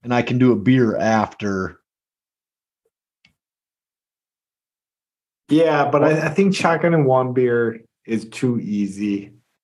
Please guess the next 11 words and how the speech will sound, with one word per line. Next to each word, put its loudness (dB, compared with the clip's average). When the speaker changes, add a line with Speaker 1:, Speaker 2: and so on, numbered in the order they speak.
Speaker 2:
Um, -4
so 2
I -2
think -2
we 0
should 0
do -4
by -2
how -4
many -2
games -4